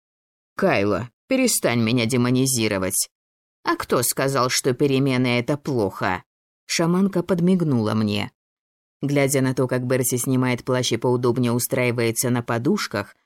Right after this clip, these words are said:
я удивилась. "Мы здесь надолго?" "На пару часов, пожалуй", прикинул Голденхала. Слепки заклятия — это иллюзорные пространства, которые шаманы-скальники создают, чтобы как следует запирать свои тайники.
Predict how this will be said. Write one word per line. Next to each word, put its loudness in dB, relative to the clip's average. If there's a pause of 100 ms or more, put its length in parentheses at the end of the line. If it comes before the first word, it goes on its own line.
(280)
я 2
удивилась. 0 (400)
"Мы 2
здесь 0
надолго?" 0 (600)
"На 0
пару 0
часов, 0
пожалуй", -2 (220)
прикинул 0
Голденхала. -2 (680)
Слепки 0
заклятия — -2 (200)
это 2
иллюзорные 0
пространства, -2 (300)
которые 0
шаманы-скальники 0
создают, 0
чтобы -2
как -2
следует 0
запирать -2
свои 0
тайники. -2